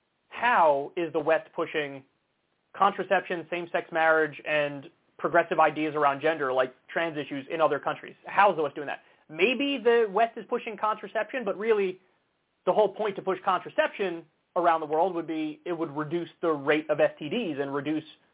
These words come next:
the rate of disease as a result of that, and then people would be healthier. But they, I don't know how much they even do that. I don't think they do that at all. The idea that the West is pushing same-sex marriage on the developing world, how? Where? I don't see that. Has the U S put a clause in, uh,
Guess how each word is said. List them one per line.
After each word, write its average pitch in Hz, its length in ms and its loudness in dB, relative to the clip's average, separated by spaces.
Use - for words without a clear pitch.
the 151 80 -2
rate 147 180 4
of 143 100 -2
disease 170 320 -2
as 147 180 -2
a 139 260 2
result 214 320 4
of 170 80 -2
that, 156 240 6
and 165 120 -8
then 156 280 -4
people 170 260 -6
would 160 120 -2
be 151 100 -6
healthier. 143 440 -4
But 214 160 -2
they, 233 140 6
I 202 80 6
don't 233 200 2
know 208 420 6
how 202 140 0
much 208 200 0
they 214 60 -4
even 165 160 -6
do 226 120 -4
that. 226 60 4
I 156 40 6
don't 185 120 4
think 190 120 -6
they 160 80 -4
do 165 120 -4
that 160 160 4
at 151 60 2
all. 214 180 4
The 156 140 0
idea 214 280 2
that 180 140 -4
the 165 60 -4
West 208 220 2
is 170 120 -10
pushing 185 320 -6
same-sex 190 380 -4
marriage 190 380 2
on 170 100 2
the 165 80 0
developing 165 380 2
world, 190 240 2
how? 220 380 6
Where? 165 320 0
I 147 100 2
don't 254 180 -2
see 165 100 -4
that. 151 300 4
Has 180 160 2
the 170 80 -2
U 214 200 2
S 220 200 4
put 220 120 0
a - 40 -2
clause 208 420 2
in, 160 200 -8
uh, 160 140 2